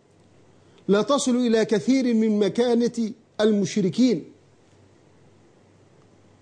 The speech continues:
فلما أسلم الفاروق رضي الله عنه،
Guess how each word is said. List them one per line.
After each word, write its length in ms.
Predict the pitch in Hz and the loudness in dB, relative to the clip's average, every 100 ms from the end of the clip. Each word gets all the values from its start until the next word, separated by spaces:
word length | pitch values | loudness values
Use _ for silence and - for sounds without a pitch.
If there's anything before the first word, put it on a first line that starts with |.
| - | -10
فلما 520 | - 180 190 170 175 | -2 0 0 0 -2
أسلم 300 | 180 175 156 | -4 -4 -2
الفاروق 500 | 139 143 135 160 160 | -2 -2 0 0 0
رضي 280 | 147 147 139 | 0 0 0
الله 400 | 135 143 127 123 | 0 -2 -4 -6
عنه، 140 | 180 | -10